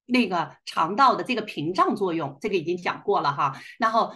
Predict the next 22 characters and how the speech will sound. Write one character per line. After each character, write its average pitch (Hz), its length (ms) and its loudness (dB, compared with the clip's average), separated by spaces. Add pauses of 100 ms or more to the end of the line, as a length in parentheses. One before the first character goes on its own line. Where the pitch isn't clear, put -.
你， 165 360 -2
你 208 140 -4
大 226 280 -2
便， 208 480 -4
你 180 140 -6
大 220 280 0
便 233 240 -2
中 190 160 -4
间 196 200 -2
有 151 120 -4
胆-， 139 400 -6
胆 151 360 -4
汁 233 340 -6
的 180 140 -4
那 185 160 -6
个 156 120 -4
废-， 202 320 -8
胆 139 240 -6
汁 220 240 -8
哈， 220 140 0
就 180 100 -4
是 - 220 -12